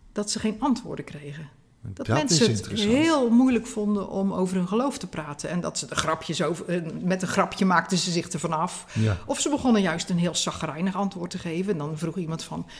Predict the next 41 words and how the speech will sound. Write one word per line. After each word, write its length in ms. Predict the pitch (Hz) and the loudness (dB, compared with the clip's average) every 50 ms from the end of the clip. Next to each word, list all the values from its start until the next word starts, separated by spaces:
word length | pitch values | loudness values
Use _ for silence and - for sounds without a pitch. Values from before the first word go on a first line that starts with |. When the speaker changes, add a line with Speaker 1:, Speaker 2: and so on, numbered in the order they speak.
| - - | -18 -10
Speaker 1:
"Waarom 540 | - 170 180 208 240 247 240 240 233 240 226 | -6 -4 -2 -2 0 2 4 6 6 6 6
wil 200 | 185 175 170 170 | 6 4 2 2
u 100 | - 214 | 2 2
nou 200 | 220 220 185 - | 2 2 0 -2
echt 200 | - 190 - - | -4 -4 -6 -4
elke 240 | 175 185 185 185 196 | -4 -4 -4 -2 -2
zondag 260 | 170 180 175 175 170 | -2 -2 -2 -2 -2
in 80 | 165 170 | -2 -4
de 60 | 165 165 | -4 -4
kerk 300 | - 160 156 160 147 - | -8 -10 -12 -10 -8 -8
zitten?" 360 | - - 156 - - 147 - - - - - - - - - - - - | -8 -8 -8 -12 -12 -14 -14 -16 -20 -20 -20 -20 -20 -20 -20 -20 -16 -6
En 140 | - 185 180 | 0 2 4
dan 180 | 190 190 180 180 | 4 6 6 8
wilden 280 | 190 240 247 208 208 | 8 8 8 8 6
die 120 | 170 196 190 | 6 6 6
jongeren 440 | 214 302 339 254 190 180 185 214 233 | 6 6 6 6 4 4 4 2 4
wilden 260 | 294 294 277 247 - - 403 440 | 4 2 2 0 -2 -4 -2 0
echt 220 | 381 - - - | 0 0 0 2
horen 400 | - 240 285 330 302 214 202 202 | 4 6 6 8 6 6 6 6
waarom 440 | 226 269 294 320 294 285 277 285 269 | 6 6 6 6 4 4 4 6 8
die 120 | 254 240 | 8 8
mensen 420 | 233 262 320 349 254 - - 214 208 | 8 8 6 4 -2 -2 -2 -2 2
zo 120 | - 233 | 2 0
graag 240 | 233 240 240 233 226 | 2 2 0 2 2
in 80 | 214 | 2
de 80 | 196 196 | 0 0
kerk 240 | - 277 277 - - | -2 -4 -4 -4 -4
komen. 340 | - 147 151 160 151 147 147 | -4 -4 -4 -4 -4 -2 -2
Speaker 2:
Ja. 200 | - - - - - - - - | 0 -2 -2 -4 -10 -20 -16 -6
Speaker 1:
Daar 120 | - 247 | -4 0
waren 220 | 233 254 247 240 208 | 2 2 2 2 2
ze 100 | 214 233 | 0 -2
oprecht 440 | 226 214 - 262 311 330 - - 233 | -2 -2 0 0 0 -2 -2 0 4
in 120 | 247 240 | 4 4
geïnteresseerd. 680 | 208 226 208 208 208 214 - - 285 226 151 - - - - - - - - - - - | 4 4 2 0 0 -2 -4 -2 -2 -2 -2 -4 -8 -16 -18 -20 -20 -20 -20 -20 -18 -8
En 80 | - 269 | -2 -2
dan 80 | 285 - | 0 2
kregen 260 | 214 185 170 170 170 | 2 2 2 2 0
ze 80 | 196 | 0
antwoorden 420 | 156 165 170 170 196 180 185 175 170 | 0 0 0 0 0 0 0 0 0
als, 140 | 175 170 | -2 -2